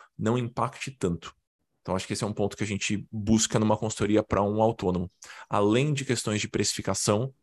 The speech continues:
que geralmente entra na conversa também, essa questão de que estrutura financeira, qual logística financeira pode fazer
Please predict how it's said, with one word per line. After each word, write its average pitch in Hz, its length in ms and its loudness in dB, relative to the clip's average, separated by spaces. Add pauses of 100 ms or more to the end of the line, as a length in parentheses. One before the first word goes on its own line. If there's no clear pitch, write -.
que - 100 -8
geralmente 101 380 2
entra 95 180 -2
na 92 80 -2
conversa 92 380 0
também, 104 360 -2 (400)
essa 110 200 -2
questão 117 200 0
de 110 120 -4
que - 180 -6
estrutura 175 640 0
financeira, 123 720 0
qual 131 160 2
logística 147 600 0
financeira 120 560 0 (260)
pode - 220 -6
fazer 107 440 2